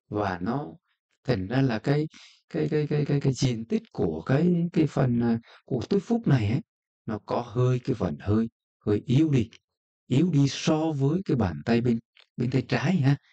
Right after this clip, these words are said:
bên tay trái rất tốt. Đấy, và cái điều này này, điều này nó cũng nói đến một cái yếu tố, mà yếu tố này đấy, nó mang,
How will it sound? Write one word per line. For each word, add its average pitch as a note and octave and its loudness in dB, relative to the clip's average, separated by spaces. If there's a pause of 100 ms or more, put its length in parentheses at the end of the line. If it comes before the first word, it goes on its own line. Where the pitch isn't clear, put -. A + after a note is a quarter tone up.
(120)
bên B2+ -2
tay B2+ 0
trái C3 -2
rất A3 2 (100)
tốt. G#3+ 0 (840)
Đấy, G2+ 0 (440)
và A2 -2
cái D3+ 2
điều B2 2
này B2 2
này, B2 2 (460)
điều A#2 2
này A2+ 2 (240)
nó G#3 2
cũng D#2 -4
nói B2 0
đến C#3+ -4
một - -10
cái - -2
yếu C#3+ 2
tố, C#3+ 0 (440)
mà D3 -14 (120)
yếu C#3 -2
tố E3 -6
này G#2+ 0
đấy, B2+ -4 (320)
nó C#3+ -2
mang, D3+ 0